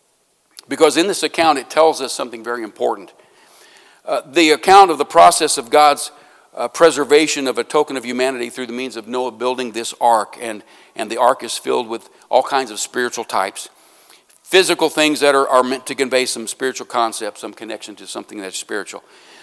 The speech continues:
But we're only gonna focus on the types that help represent what it is that God has done, uh, everything that he has done for us in order, uh, to bring us to this point. Uh,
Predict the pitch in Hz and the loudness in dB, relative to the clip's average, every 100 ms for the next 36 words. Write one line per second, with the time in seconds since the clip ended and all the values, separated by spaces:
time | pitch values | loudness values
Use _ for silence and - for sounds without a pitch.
0 | - 135 156 208 175 156 156 139 156 151 | -2 2 6 8 8 4 2 4 4 4
1 | 143 139 120 - 139 131 - 120 139 - | -2 -4 -6 0 2 2 -4 -2 -2 0
2 | 123 120 113 131 131 120 120 117 110 107 | -4 -4 -8 -8 -6 -6 -6 -8 -10 -14
3 | 113 117 117 107 101 113 117 104 95 _ | -6 -6 -6 -10 -12 -8 -8 -10 -18 _
4 | _ _ _ _ _ _ _ _ _ _ | _ _ _ _ _ _ _ _ _ _
5 | 117 104 - 135 131 131 139 127 117 131 | -6 -6 -6 -4 -4 -4 -4 -4 -8 -8
6 | 113 101 - 117 95 92 _ _ _ _ | -10 -8 -4 -4 -4 -14 _ _ _ _
7 | _ _ - 147 123 92 95 - 117 120 | _ _ -4 -2 0 -4 -10 -14 -14 -4
8 | 131 117 113 101 - _ _ 101 98 127 | 0 0 -2 -8 -20 _ _ -10 -10 -12
9 | 107 120 110 95 - _ _ - 107 110 | -4 -4 -4 -10 -14 _ _ -18 -12 -10
10 | - - 117 80 - _ _ _ _ _ | -10 -6 -6 -6 -14 _ _ _ _ _
11 | _ _ - _ _ - 110 107 | _ _ -20 _ _ -10 -8 -8